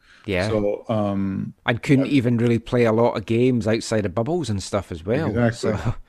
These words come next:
Speaker 2: So I think he'll enjoy the, the, and, uh, you know, the continuity he'll have with the U nineteens in terms of having, like, a actual regular kind of player pool. And, um,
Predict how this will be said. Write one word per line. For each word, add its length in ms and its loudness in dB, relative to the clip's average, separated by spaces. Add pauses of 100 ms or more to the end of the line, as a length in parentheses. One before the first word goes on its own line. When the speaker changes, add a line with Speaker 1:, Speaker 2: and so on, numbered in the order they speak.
(320)
Speaker 2:
So 300 4
I 120 2
think 180 6
he'll 220 8
enjoy 360 6
the, 480 4
the, 320 -2
and, 220 6
uh, 200 -6 (140)
you 100 6
know, 20 6
the 100 2
continuity 640 4
he'll 200 0
have 360 -2
with 140 -4
the 120 -2
U 100 2
nineteens 600 -2
in 80 -4
terms 200 -2
of 180 -4 (500)
having, 260 0
like, 120 0
a 280 0
actual 380 -2
regular 380 0
kind 220 -2
of 240 -2 (240)
player 240 4
pool. 440 2 (380)
And, 460 2
um, 560 0